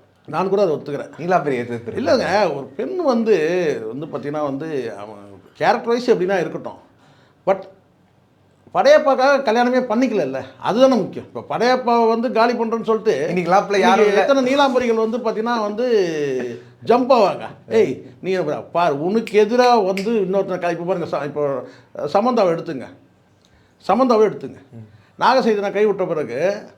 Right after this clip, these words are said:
Speaker 1: அடுத்தது வந்து அவங்க வந்து யாரை பிடிச்சாங்க? ராஜ் நெடுமுறை பிடிச்சாங்க.
Speaker 2: ஆமா.
Speaker 1: அறுபத்தி அஞ்சு, அவன் வந்து பாத்தீங்கன்னா கோடிக்கு வந்து, அறுபத்தஞ்சு கோடிக்கு நாகசைதனா வீட்டு எதிர்க்கே வந்து ஒரு வீடை வாங்கி தரான். அவன் எப்படி, எப்படி பட்டாள?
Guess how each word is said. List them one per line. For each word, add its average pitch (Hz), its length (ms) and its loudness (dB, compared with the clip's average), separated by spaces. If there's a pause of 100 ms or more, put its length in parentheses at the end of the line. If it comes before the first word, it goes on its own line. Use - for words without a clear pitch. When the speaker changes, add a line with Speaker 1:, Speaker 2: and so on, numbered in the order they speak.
(320)
Speaker 1:
அடுத்தது 254 360 4
வந்து 233 240 0
அவங்க 208 200 2
வந்து 160 1000 0
யாரை 208 240 4
பிடிச்சாங்க? 156 380 -4 (800)
ராஜ் 214 340 4
நெடுமுறை 202 420 4
பிடிச்சாங்க. 147 400 -8
Speaker 2:
ஆமா. 98 360 -18 (320)
Speaker 1:
அறுபத்தி 247 720 2
அஞ்சு, 202 380 2 (140)
அவன் 151 340 -2
வந்து 165 220 -2
பாத்தீங்கன்னா 196 420 -2
கோடிக்கு 208 360 2
வந்து, 135 180 -4
அறுபத்தஞ்சு 185 500 0
கோடிக்கு 196 840 0 (260)
நாகசைதனா 202 720 2
வீட்டு 170 360 0
எதிர்க்கே 254 360 4
வந்து 214 220 0
ஒரு 202 140 4
வீடை 214 180 6
வாங்கி 151 260 -4
தரான். 117 200 -8 (600)
அவன் 202 240 2
எப்படி, 180 300 -2
எப்படி 170 260 -2
பட்டாள? 120 200 -4